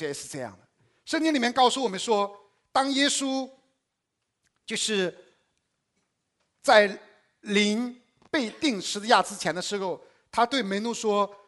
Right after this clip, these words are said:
他说：“我去原是为你们预备地方，我去预备好了，还会再来接你们。”那同时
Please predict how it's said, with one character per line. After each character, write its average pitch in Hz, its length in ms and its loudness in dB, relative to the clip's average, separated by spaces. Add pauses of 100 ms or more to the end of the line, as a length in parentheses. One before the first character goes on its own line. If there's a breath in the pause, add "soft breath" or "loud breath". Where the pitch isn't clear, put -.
(120)
他 220 140 -4
说 254 140 -2
：“我 180 160 -4
去 214 340 -2
原 196 160 4
是 214 160 -2
为 196 160 -2
你 190 80 -6
们 165 100 -6
预 214 140 -12
备 175 140 -4
地 202 180 -8
方， 165 180 -4 (140)
我 185 240 -4 (300)
去 311 240 -6 (160)
预 339 40 -2
备 285 140 4
好 190 200 0
了， 196 200 6 (480 loud breath)
还 202 160 2
会 220 100 -2
再 208 140 0
来 165 80 -4
接 175 240 -6
你 170 160 -10
们。” 127 240 -16 (480)
那 294 200 4
同 285 360 -6
时 208 420 -4